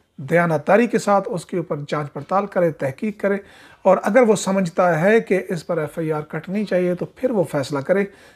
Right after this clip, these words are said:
कि एफ़आईआर काटी जाए। लेकिन उन्होंने अपने जज्बा ईमानी के तहत, यानी कि ख़ुद ही अपने आप को फरीक बना लिया। और जब उनसे कहा गया कि आप तो ख़ुद फरीक बन गए हैं जनाब,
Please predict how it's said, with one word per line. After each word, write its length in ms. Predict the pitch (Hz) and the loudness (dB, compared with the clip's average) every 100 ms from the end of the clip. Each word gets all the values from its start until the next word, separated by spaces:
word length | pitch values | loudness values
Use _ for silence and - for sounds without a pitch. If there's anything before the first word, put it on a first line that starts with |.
| _ | _
कि 80 | - | -8
एफ़आईआर 480 | 233 156 180 156 151 | -4 -2 2 2 0
काटी 260 | 147 135 139 | -2 -4 -2
जाए। 140 | 139 | 0
लेकिन 280 | 156 180 190 | 2 2 0
उन्होंने 320 | 196 196 180 | 0 -2 0
अपने 400 | 185 165 185 175 | -2 -4 -4 -4
जज्बा 340 | 147 160 156 | 0 0 2
ईमानी 380 | 165 151 147 214 | 2 2 0 2
के 100 | 196 | 0
तहत, 300 | 180 170 165 - _ - _ _ 240 | 2 0 0 -10 _ -20 _ _ -2
यानी 180 | 175 | 0
कि 80 | 180 | 0
ख़ुद 240 | 160 220 214 | 2 4 6
ही 60 | |
अपने 220 | 220 202 | 4 4
आप 160 | 185 170 | 2 2
को 80 | 175 | -2
फरीक 320 | - 180 226 | 0 0 0
बना 200 | 226 196 | 4 4
लिया। 140 | 202 | 4
और 60 | 202 | 2
जब 180 | 170 180 | 2 2
उनसे 220 | 185 196 | 2 -2
कहा 200 | 175 180 | 2 2
गया 160 | 208 196 | 4 2
कि 100 | 196 | 2
आप 140 | 156 | 0
तो 80 | 180 | 0
ख़ुद 140 | - | 0
फरीक 320 | 160 214 226 220 | 0 0 2 0
बन 180 | 220 | 0
गए 60 | 214 | 0
हैं 120 | 208 | 0
जनाब, 260 | 190 220 | 0 -2